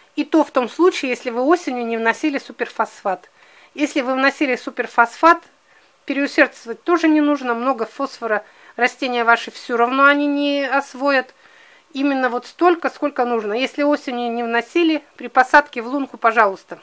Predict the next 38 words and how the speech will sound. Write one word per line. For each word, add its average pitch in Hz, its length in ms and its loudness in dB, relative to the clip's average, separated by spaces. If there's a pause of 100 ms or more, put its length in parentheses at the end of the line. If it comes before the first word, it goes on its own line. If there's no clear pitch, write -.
(1000)
Если 302 260 -2
при 294 120 -6
посадку 285 480 2
в 240 80 -16
лун-, 285 260 -2 (200)
при - 100 -14
посадке 277 460 2
в 247 60 -12
лунку 285 300 -2
не 247 120 -6
успели, 247 500 -2 (520)
<coughs> - 640 0
можно 302 340 2
потом. 294 420 4 (180)
Вот 240 140 -6
даже 254 220 2
сейчас 254 260 0
я 240 80 0
посадила 320 440 0
в 339 60 -10
теплицу, 247 440 -10
я 277 80 0
ничего 311 260 -4
не 269 80 -6
добавляла, 220 540 0
было 254 220 -6
некогда. 226 440 -10 (680)
Я 262 140 6
сейчас 277 340 2
рассыплю 320 480 0
по 320 100 -4
поверхности 302 640 2
просто 277 320 -2
в 247 80 -12
луночку 262 480 -4
вот 240 160 -6
так 240 220 4
вот, 214 160 -10